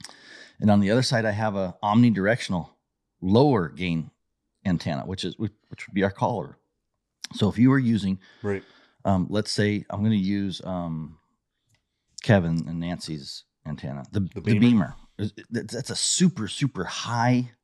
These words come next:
Speaker 1: gain antenna, right? It will pick up further because it, it's really focused. So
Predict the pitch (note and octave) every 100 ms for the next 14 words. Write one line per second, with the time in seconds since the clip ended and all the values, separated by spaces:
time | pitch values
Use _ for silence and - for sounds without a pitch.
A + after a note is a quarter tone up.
0 | - F2+ A2 G#2+ G#2+ - F#2 F2+ - F2+
1 | C#2+ - _ _ _ - F2 G2 - _
2 | _ _ _ _ - _ _ _ _ _
3 | _ _ _ A#2+ - A2+ G2+ - F3 -
4 | E3 - - F2 D#2 E2+ F#2 G#2+ G2 -
5 | F#2+ - G2 A#2+ G#2+ - F#2+ F#2+ C#3 -
6 | - - G2+ E2